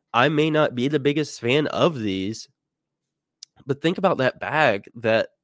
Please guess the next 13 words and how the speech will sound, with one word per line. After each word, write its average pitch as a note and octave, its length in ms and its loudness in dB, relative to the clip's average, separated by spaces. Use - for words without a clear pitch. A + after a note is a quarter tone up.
the A2+ 200 -6
N C3 80 0
H A#2+ 200 -2
L D#3+ 260 2
fumbled - 480 -8
by D3+ 100 0
not C3 580 2
putting C#3+ 280 -4
those C3+ 200 -2
out D#3 200 0
before C3+ 300 -6
the C3 80 -2
holidays. - 760 -6